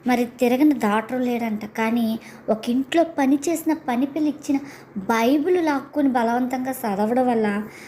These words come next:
ఆ బిడ్డకు స్వస్థత వచ్చిందండి. మరి గొప్ప పరిచర్య చేసి తను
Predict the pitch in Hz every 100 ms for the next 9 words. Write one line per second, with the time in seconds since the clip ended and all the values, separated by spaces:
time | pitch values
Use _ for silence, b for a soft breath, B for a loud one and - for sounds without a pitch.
0 | B 196 202 202 190 220 220 - 202 -
1 | 226 214 226 - 226 214 208 202 208 208
2 | B B B 220 214 202 208 B B -
3 | 214 214 - 269 269 240 - 240 247 -
4 | 226 214 226 214 214 - B B - 202
5 | 196